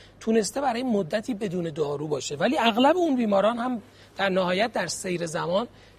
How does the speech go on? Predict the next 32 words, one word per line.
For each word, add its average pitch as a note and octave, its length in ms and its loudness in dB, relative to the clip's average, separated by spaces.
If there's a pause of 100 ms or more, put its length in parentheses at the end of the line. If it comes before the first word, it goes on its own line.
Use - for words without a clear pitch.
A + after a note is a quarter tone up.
نیاز G3 280 2
به A#3+ 100 -2
مصرف E3 380 -4
دارو D3+ 320 0
پیدا E3+ 340 -2
می‌کنن، A#3+ 340 -2
اگرچه G3 440 -2
که B3 100 -6
ما A#3+ 240 2
استقبال F#3+ 560 0
می‌کنیم D3+ 320 -6
از D3+ 180 -8
اینکه G3 220 -4
بیمار F3 380 -4 (460)
بتونه C4+ 380 0
برای G#3 220 0
حتی A3+ 300 -6
مدت G#3 520 -2
کوتاهی G#3 580 -4
هم، A#3 280 -2 (440)
اه، E3 320 0
با A#3 460 2 (180)
رعایت F3+ 480 4
لایف D#3 380 -2
استایل F#3+ 460 -4
مناسب، E3+ 560 -4
کاهش C#3+ 520 -6
وزن، E3 440 -6
رژیم D3+ 340 -6
غذایی، E3+ 400 -2
فیزیکال C#3 420 -10
اکتیویتی، C3+ 540 -10